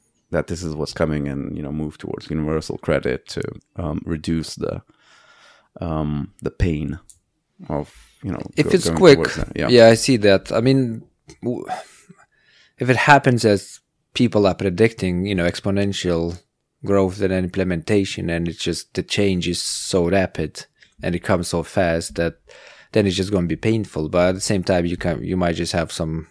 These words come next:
Speaker 2: you know, organic change,
Speaker 1: Mm-hmm.
Speaker 2: which is just being managed. So it's not that painful. But yeah, I do agree. I, I, I do see a lot of efficiency even right now.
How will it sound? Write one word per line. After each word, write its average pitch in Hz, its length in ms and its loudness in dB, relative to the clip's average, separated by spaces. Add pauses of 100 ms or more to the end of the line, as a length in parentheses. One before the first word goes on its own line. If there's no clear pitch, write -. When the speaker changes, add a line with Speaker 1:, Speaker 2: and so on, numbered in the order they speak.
Speaker 2:
you 101 80 -2
know, 80 100 -2
organic 85 420 -2
change, 78 600 -8
Speaker 1:
Mm-hmm. 87 140 -2 (120)
Speaker 2:
which 92 180 -10
is 82 120 -6
just 87 180 -4
being 85 200 -4
managed. 85 400 -2
So 78 220 -6 (300)
it's - 120 -16
not 85 140 -2
that 87 200 -4
painful. 98 420 -4 (360)
But 123 180 -6
yeah, 135 140 6 (140)
I 117 80 -2
do 123 120 8
agree. 98 220 4 (160)
I, 95 120 -2 (140)
I, 92 140 2 (100)
I 95 120 2
do 98 200 -2
see 95 460 -2 (840)
a 98 100 2
lot 101 280 6
of 92 180 0
efficiency 92 600 -2
even 87 220 0
right 87 200 2
now. 92 320 2